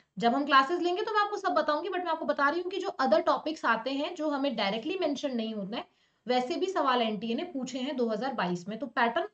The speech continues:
change हो रहा है। तो ये आपके questions थे, दो हज़ार बाईस का हमने pattern देख लिया। अब चलते हैं दो हज़ार इक्कीस का।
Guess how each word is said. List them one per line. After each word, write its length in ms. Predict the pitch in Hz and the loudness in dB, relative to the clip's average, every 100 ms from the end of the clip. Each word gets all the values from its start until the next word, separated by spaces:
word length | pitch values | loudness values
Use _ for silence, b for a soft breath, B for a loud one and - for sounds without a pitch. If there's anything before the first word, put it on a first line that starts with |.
| _ - | _ -4
change 320 | 349 320 254 | 0 2 2
हो 100 | 214 | 0
रहा 120 | 175 | -2
है। 140 | 170 - _ _ _ | -6 -14 _ _ _
तो 60 | 285 | -2
ये 140 | 277 | 6
आपके 320 | 403 370 381 403 | 10 10 8 2
questions 480 | 349 311 359 370 - | 6 6 6 -6 -4
थे, 60 | 392 | 2
दो 180 | 285 | 4
हज़ार 380 | 294 247 285 - - 202 | 4 4 2 0 -2 2
बाईस 280 | 226 226 | 4 4
का 120 | - 262 | 0 -2
हमने 200 | 233 233 | 0 0
pattern 300 | 196 214 226 | -2 -2 -4
देख 200 | 208 240 | -4 -4
लिया। 120 | 294 | -4
अब 280 | - 453 - | -4 -6 2
चलते 260 | 339 320 339 | 2 4 0
हैं 120 | 370 | 2
दो 120 | 294 | 2
हज़ार 200 | 285 269 | 2 -2
इक्कीस 300 | - 247 247 | -2 -8 -4
का। 180 | 370 | -2